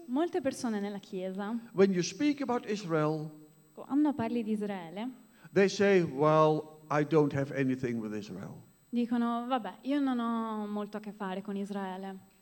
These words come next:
Speaker 2: In my faith, it's all about God.
Speaker 1: La mia fede riguarda Dio,
Speaker 2: It's all about Jesus, my Savior.
Speaker 1: riguarda Gesù, il mio Salvatore,
Speaker 2: It's all about the Holy Spirit in my heart."
Speaker 1: riguarda lo Spirito Santo nel mio cuore,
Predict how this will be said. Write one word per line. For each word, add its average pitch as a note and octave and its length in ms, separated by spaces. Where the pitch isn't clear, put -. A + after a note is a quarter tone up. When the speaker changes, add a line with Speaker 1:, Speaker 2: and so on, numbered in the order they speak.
Speaker 2:
In D#3 200
my A#3+ 220
faith, B3 560
it's G3 300
all C#4+ 260
about B3 320
God. E3+ 480
Speaker 1:
La A#3+ 100
mia C4 160
fede A3+ 320
riguarda G#3 420
Dio, A#3+ 380
Speaker 2:
It's F3 160
all B3+ 320
about A#3 400
Jesus, B3+ 500
my A#3+ 140
Savior. F3 600
Speaker 1:
riguarda A#3+ 420
Gesù, A3 340
il D#4 60
mio B3 120
Salvatore, G#3+ 720
Speaker 2:
It's D#3+ 160
all C#4 320
about C4 240
the B3 100
Holy A#3+ 260
Spirit B3 460
in A#3 120
my G3 120
heart." D3+ 460
Speaker 1:
riguarda C4 360
lo A#3 100
Spirito E4+ 420
Santo C4+ 360
nel B3 140
mio C#4 140
cuore, G#3 460